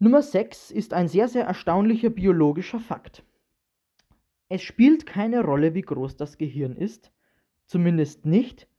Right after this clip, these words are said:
für die Komplexität des Bewusstseins. Ameisen haben ein verschwindend kleines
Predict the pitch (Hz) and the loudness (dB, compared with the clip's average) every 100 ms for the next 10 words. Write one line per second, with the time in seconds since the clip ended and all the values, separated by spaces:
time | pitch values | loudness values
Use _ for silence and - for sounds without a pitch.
0 | _ _ 196 202 220 170 151 127 - 202 | _ _ -2 0 0 -2 -2 -6 -8 -10
1 | - 123 - - 135 - 190 156 - - | -8 -8 -8 -8 -8 -2 0 2 0 -4
2 | 95 90 - _ _ _ - - - 190 | -12 -12 -20 _ _ _ -20 -14 4 6
3 | 262 147 131 139 185 160 160 151 165 180 | 6 2 -2 -6 -6 -2 -2 -4 -8 -8
4 | 165 - 208 285 247 285 - - - 139 | -10 -4 -2 -2 -6 -12 -14 -14 -8 -6
5 | 151 156 160 _ | -4 -6 -8 _